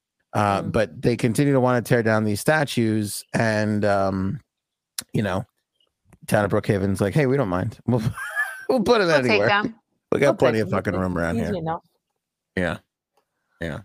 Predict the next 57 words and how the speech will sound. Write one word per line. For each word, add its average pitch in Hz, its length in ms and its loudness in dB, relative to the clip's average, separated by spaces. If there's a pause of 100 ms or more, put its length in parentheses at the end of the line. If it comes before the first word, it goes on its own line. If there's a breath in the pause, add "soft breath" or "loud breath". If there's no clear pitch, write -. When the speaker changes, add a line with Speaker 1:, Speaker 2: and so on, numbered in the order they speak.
(120)
Speaker 2:
Wow. 226 1120 -2
Speaker 1:
I, 196 180 0
I 202 140 4
actually, 220 460 0
I, 139 120 4
you 151 280 0
know, 151 140 4
again, 139 400 2
I 127 120 4
feel 160 260 -2
like 131 240 2
the 117 100 2
statue 120 480 2
thing 104 180 0
is 101 140 0
one 104 140 0
of 104 60 2
those 98 200 0
things 101 260 0
where 95 140 2
people 95 260 -2
need 95 240 -2
something 95 280 -2
to 95 60 -4
be 95 120 0
mad 92 280 0
at, 104 280 -2
because 95 400 -4
I 95 80 0
feel 110 260 -2
like 101 180 -2
most 98 340 -2
people, 92 680 -2 (640)
you 113 60 0
know, 117 100 2
we 123 120 2
could 127 140 2
look 113 200 2
at 113 80 0
these 98 200 -2
imperfect 101 680 -2
people 87 440 0
and 90 140 -2
be 92 120 0
like, 90 440 -2 (760)
"All 113 140 2
right, 110 240 0
they 107 160 0
were 110 140 0
fucked 101 320 -2
up, 104 180 -2
but 95 100 -2
look 101 140 -2
how 98 140 0
far 101 260 -2
we've 62 200 -8
come," 71 280 -12